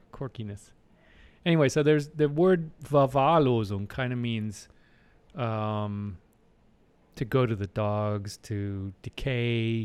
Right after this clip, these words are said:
to, uh, you just picture, like, urban decay is, like,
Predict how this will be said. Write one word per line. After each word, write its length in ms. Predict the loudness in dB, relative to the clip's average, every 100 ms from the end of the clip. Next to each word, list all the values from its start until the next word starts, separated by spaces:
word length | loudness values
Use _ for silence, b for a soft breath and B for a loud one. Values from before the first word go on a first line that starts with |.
| -6
to, 520 | -4 -2 0 -2 -4 b b b b b b b -12
uh, 220 | -6 -2 -2
you 160 | -4
just 220 | -4 -4
picture, 260 | -2 0 2
like, 180 | 0 2
urban 280 | 2 2 0
decay 520 | -4 -4 -2 0 0
is, 180 | -2 -4
like, 340 | -4 -6 -8